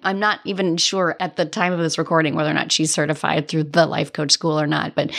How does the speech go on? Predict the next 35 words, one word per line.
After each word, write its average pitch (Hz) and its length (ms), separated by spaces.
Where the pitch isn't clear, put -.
I 185 60
did 190 140
not 190 240
see 202 200
here, 208 240
but 196 120
I 220 80
got 226 200
to 233 80
meet 240 200
Leandra. 233 640
So 208 160
Leandra, 202 720
as 190 180
I 202 100
mentioned 185 340
last 180 200
week, 175 120
is 165 80
the 185 80
first 208 400
person 190 380
inside 202 580
Free 196 160
to 185 80
Paid 185 260
Coach 175 240
who 196 120
used 220 520
the 233 100
process 220 680
that 202 120
I 190 220
teach - 480
you 151 320